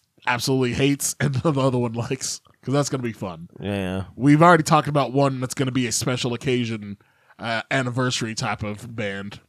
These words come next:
Speaker 1: when we get to it. Uh, don't know how far down the line it's gonna be, but, uh, and also a little detail that we'll give now.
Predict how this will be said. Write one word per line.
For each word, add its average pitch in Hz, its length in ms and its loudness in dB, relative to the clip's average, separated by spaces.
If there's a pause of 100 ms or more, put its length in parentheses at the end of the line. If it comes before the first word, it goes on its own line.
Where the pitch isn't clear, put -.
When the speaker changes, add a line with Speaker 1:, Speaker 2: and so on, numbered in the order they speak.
Speaker 1:
when 117 160 -4
we 104 120 -6
get 113 220 -6
to 95 240 -8
it. 90 100 -10 (680)
Uh, 104 320 -6 (160)
don't 147 200 4
know 147 60 4
how 143 180 8
far 139 180 4
down 135 220 2
the 131 60 -4
line 127 180 -2
it's 117 80 -8
gonna 120 160 -2
be, 110 420 -4 (800)
but, 104 260 -6 (340)
uh, 135 180 2 (220)
and 175 160 0
also 196 240 6
a 151 40 6
little 147 180 6
detail 135 360 4
that 123 140 2
we'll 120 140 0
give 117 380 -2
now. 110 460 -4